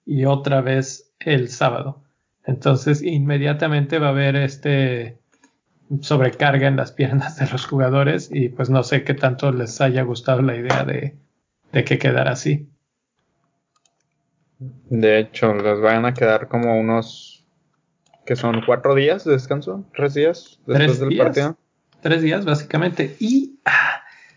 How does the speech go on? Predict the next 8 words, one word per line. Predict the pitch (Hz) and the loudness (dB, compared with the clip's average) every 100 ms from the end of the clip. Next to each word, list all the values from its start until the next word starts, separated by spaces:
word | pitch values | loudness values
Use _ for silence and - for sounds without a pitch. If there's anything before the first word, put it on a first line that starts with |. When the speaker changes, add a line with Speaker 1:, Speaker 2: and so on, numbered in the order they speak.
| _ _ _ _ - - | _ _ _ _ -12 0
Speaker 1:
bueno, | 156 143 | 4 4
pues, | 147 160 - - - - - - | 2 -2 -4 -12 -18 -18 -12 0
como, | 196 190 190 156 | 2 4 2 0
como | 185 185 | 0 4
hoy | 233 285 | 4 2
es | 269 277 | 0 0
un | 262 240 | -2 0
día | 175 190 202 196 151 117 117 - | 2 2 2 2 2 0 -6 -14